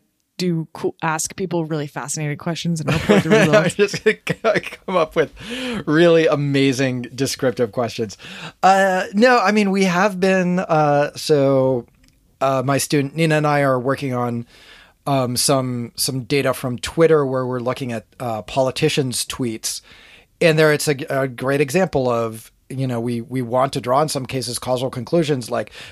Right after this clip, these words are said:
Speaker 2: does the language they use affect something like how much they're retweeted?
Speaker 1: Mm-hmm.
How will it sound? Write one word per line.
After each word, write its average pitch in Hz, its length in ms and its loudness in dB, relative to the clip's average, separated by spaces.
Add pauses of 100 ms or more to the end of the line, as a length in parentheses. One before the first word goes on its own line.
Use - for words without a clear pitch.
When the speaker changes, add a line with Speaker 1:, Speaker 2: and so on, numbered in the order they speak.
Speaker 2:
does 147 240 2
the 147 100 2
language 139 720 2
they 139 100 2
use 143 420 2
affect 131 320 -2
something 127 260 -2
like 117 200 -4
how 127 100 -4
much 123 220 -4
they're 117 200 0
retweeted? 165 560 0
Speaker 1:
Mm-hmm. 165 300 2